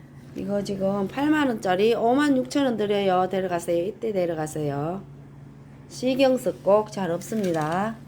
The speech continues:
어, 제가 특이한 거 있으면 다 데려오는데, 그리고 얘가 계속 지키고 있는데 꽃 예쁘지 않나요?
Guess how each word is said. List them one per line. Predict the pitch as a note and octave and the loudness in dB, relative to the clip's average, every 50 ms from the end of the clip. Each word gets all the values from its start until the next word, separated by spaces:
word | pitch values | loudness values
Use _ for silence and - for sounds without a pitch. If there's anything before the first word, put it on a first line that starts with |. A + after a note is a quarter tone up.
| - - - - - - - - - - - - - - - - - - - | -12 -12 -12 -14 -18 -20 -20 -20 -20 -20 -20 -20 -20 -20 -20 -20 -20 -16 -10
어, | - A3+ A3+ A3 G#3+ | -4 -2 0 0 0
제가 | G#3+ A3 A#3 A3+ A3 A3+ | 2 0 2 0 0 -2
특이한 | - E4+ E4+ F#4 F#4 E4 C#4+ A#3+ | -2 -2 0 2 2 4 4 4
거 | G#3+ G3 | 2 0
있으면 | F#3 F#3 - G3+ G3 F3+ E3 E3 E3+ E3+ E3 | 0 0 -2 0 0 2 2 2 2 0 0
다 | E3 D#3+ D#3 | -2 -4 -4
데려오는데, | D#3 F#3 G3+ G3+ F#3+ E3 D#3+ D#3+ D#3 D#3 D#3+ F#3+ G3 F3+ D3 A#2 - - - - - - - - - - - - - - - | -2 -2 -2 0 0 0 0 -2 -2 0 2 2 4 2 2 -2 -6 -14 -20 -20 -20 -20 -20 -20 -20 -20 -20 -20 -20 -14 -6
그리고 | - B3 C#4 C#4+ C#4+ D4 D4+ D4+ D4+ D4+ D4+ D4+ C#4 | -2 0 2 2 4 6 6 6 6 6 4 4 2
얘가 | A#3 G#3+ G#3+ A#3 A#3+ C4 C4 C4 C4 | 2 0 0 0 0 0 -2 -2 -2
계속 | B3 A3+ A3+ A3 A3+ - | -4 -4 -4 -4 -6 -12
지키고 | - A#3+ - - B3 A3+ G#3 F#3+ | -12 -14 -10 -8 -6 -2 -2 -2
있는데 | F#3 F#3+ G3 G3 F#3 F#3 F3 D#3+ C#3+ - - - - - - - - - - - - | 0 0 -2 0 0 0 0 0 -4 -6 -12 -18 -20 -20 -20 -20 -20 -20 -18 -10 -6
꽃 | - D4 C#4 | -2 0 0
예쁘지 | B3 A#3+ A#3+ A#3+ D#4 C#4+ C#4+ | 0 0 0 -2 -2 0 2
않나요? | C4+ C#4+ C#4 C4 A#3+ G#3 G3 G3+ G#3+ A#3 B3+ C4 | 2 4 4 2 2 2 0 0 -2 -2 -6 -8